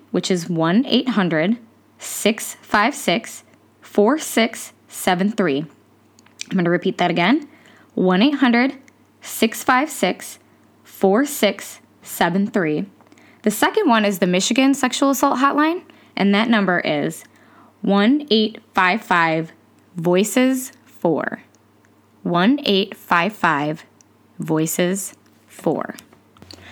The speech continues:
I just wanna say thank you to everyone who's listened to this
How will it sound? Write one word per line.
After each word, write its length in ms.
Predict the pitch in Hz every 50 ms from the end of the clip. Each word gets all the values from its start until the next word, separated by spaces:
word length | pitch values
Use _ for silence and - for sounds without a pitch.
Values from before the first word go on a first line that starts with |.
| - - - -
I 80 | 226 226
just 220 | 214 226 220 -
wanna 160 | 220 208 220
say 200 | 220 - 208 190
thank 340 | 190 - - 185 180 180 -
you 140 | 202 208 220
to 200 | - - - -
everyone 440 | 175 180 196 202 190 185 185 185 185
who's 340 | 190 185 175 170 165 160 -
listened 260 | 165 160 - 170 160
to 60 | 151
this 200 | 156 156 160 -